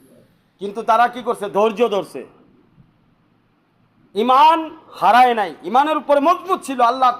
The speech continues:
রসুলের মহব্বতের উপরে মজবুত ছিল। হুম। আল্লাহ রসুলের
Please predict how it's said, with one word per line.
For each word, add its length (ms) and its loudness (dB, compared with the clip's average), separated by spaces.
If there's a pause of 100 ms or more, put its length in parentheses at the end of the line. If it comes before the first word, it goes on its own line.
(260)
রসুলের 400 -8
মহব্বতের 640 -2
উপরে 200 -2
মজবুত 360 -10
ছিল। 180 -20 (2500)
হুম। 200 -20 (3000)
আল্লাহ 240 -2
রসুলের 520 -2